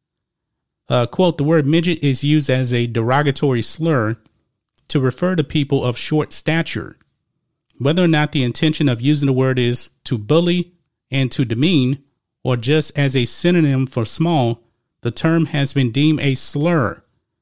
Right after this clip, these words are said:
by those within the community and should be eliminated accordingly." In a recent organizational statement, L P A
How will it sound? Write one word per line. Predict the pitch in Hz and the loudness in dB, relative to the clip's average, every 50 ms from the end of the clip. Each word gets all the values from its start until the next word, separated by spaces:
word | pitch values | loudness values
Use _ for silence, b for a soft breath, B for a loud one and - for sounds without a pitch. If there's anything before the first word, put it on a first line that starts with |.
| _ _ _ _ _ _ _ | _ _ _ _ _ _ _
by | - 117 120 | -4 -2 -2
those | 117 117 117 139 156 165 165 156 - - | -2 0 0 2 2 2 2 0 0 -2
within | 139 135 147 143 143 | -2 0 2 2 2
the | 135 117 | 2 0
community | - - 120 131 156 175 170 160 175 170 160 160 - _ _ _ _ _ _ _ _ - 131 | 0 -2 0 2 2 2 2 0 0 -2 -2 -4 -6 _ _ _ _ _ _ _ _ -4 -4
and | 123 113 | -4 -2
should | - - 156 143 | 0 -2 -2 0
be | 135 139 127 | 2 0 0
eliminated | 113 113 131 151 160 156 147 143 143 143 143 - - | 2 0 0 2 2 2 2 2 0 0 -2 -4 -4
accordingly." | - 135 131 - - - 196 202 202 175 143 113 98 107 - - - - _ _ _ _ _ _ _ _ _ _ _ _ _ _ _ _ _ _ _ _ _ _ _ - | -4 -4 -4 -4 -4 0 2 2 2 2 0 -2 -2 -4 -6 -10 -16 -20 _ _ _ _ _ _ _ _ _ _ _ _ _ _ _ _ _ _ _ _ _ _ _ 2
In | 151 156 156 | 2 4 4
a | 147 131 | 4 2
recent | 120 147 180 196 - - 180 175 - - | 0 0 0 0 0 0 -2 -2 -2 0
organizational | 151 160 160 160 151 147 139 151 151 147 - 147 139 127 | 2 2 4 4 2 2 2 2 0 0 0 0 0 0
statement, | - - 156 147 135 120 - - - _ _ _ _ _ _ _ _ _ _ _ - | 0 0 0 0 0 0 -2 -2 -4 _ _ _ _ _ _ _ _ _ _ _ -2
L | 151 165 170 165 | 0 0 0 0
P | - - 180 165 151 127 | -2 -6 -4 -2 0 0
A | 120 113 113 117 120 | 0 0 -2 -4 -6